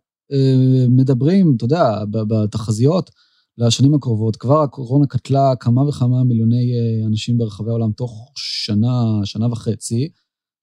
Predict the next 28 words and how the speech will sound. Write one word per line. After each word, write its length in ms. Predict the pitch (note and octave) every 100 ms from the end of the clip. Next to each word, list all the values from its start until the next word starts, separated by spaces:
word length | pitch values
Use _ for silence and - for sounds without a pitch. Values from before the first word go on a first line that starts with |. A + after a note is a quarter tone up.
| -
אנחנו 320 | A#2 A#2 C3
מדברים 320 | C3 C3 C#3+
על 80 | C#3+
עוד, 200 | D3 C#3+
אה, 140 | D3
מיליוני 300 | D3+ D3 D#3+
מתים. 320 | E3+ - B3
אז 160 | C#3+ A2 - _ _ _ _ _ C#3+
מה 160 | G#3
כבר 140 | - D4
ההבדל 380 | B3+ F#3 C#4
בין 360 | F3+ G3 G3+ C3 - _ _ _ _ _
חברות 320 | - D#3+ B3+
הנפט 280 | C4 A#3+ A3
שהורגות 580 | - G3 D3 C#3+ F3 F#3
אותנו 520 | E3 C#3+ C3 C3 F#3 - _ _ _ _
בתמותה 500 | E3 D#3+ E3+ D#3 F3+
עודפת 600 | F3 D#3+ D3 B2+ - C3
של, 640 | - D#3 D3+ C#3+ C#3 C#3 C3+
אה, 640 | C3+ C3+ C3 B2+ B2+ B2+ -
עשרות 380 | D#3 - E3 F#3
מיליוני 320 | F3+ D#3 D#3
אנשים, 440 | F3 D#3 - B2+ C#3 - _ _ _ -
ובין 480 | C#3+ F3 F#3+ F#3 E3 _ _ _
נגיף 340 | C#3+ D3 D#3 F#3
קטלני 400 | G#3 F3+ C#3 C3
שמתפשט 800 | - D3 D3 D3 - C#3 F#3 F#3
בעולם 440 | F#3 G3 A#3+ A#3